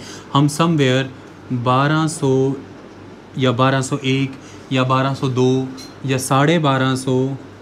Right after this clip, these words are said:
बीसी की बात कर रहे हैं, the before common era। ओके, और जब मैं बारह सौ, ट्वेल्थ century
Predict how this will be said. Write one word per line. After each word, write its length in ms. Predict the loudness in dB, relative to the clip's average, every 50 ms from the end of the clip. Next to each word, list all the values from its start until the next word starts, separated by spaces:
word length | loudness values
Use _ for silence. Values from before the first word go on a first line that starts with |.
| -20 -20 -20 -20 -20 -20 -20 -20 -20 -20 -16 -10 -8
बीसी 560 | -2 2 4 4 4 4 2 0 0 0 0
की 160 | 0 0 0
बात 300 | 0 2 2 0 0 -2
कर 140 | -4 -6 -4
रहे 200 | -4 -4 -4 -4
हैं, 400 | -6 -8 -8 -10 -12 -12 -14 -14 -16 -18 -20 -20 -20 -20 -20 -20 -20 -20 -20 -20 -18 -18 -18 -12 -4 -2
the 120 | 0 0
before 460 | 2 2 0 2 2 2 2 2 2 0 0
common 440 | 0 0 2 2 2 2 0 0 -2
era। 260 | -2 -2 -2 -2 -4 -6 -8 -12 -14 -16 -18 -18 -16 -16 -16 -16 -16 -16 -18 -18 -18 -20 -20 -16 -8 -6
ओके, 320 | -6 -2 0 2 2 2 0 -2 -8 -14 -18 -20 -18 -18 -18 -18 -14 -6 0
और 160 | 0 2 2
जब 180 | 2 2 2 2
मैं 320 | 2 2 0 0 -2 -4 -10 -18 -16 -12 -10 -4 0
बारह 340 | 2 2 2 2 0 -2
सौ, 380 | -4 -4 -4 -2 -2 0 -2 -2 -6 -10 -14 -8 -4
ट्वेल्थ 260 | -2 0 0 -2 -2
century 580 | -4 -4 -4 -4 -2 -2 -2 0 2 2 2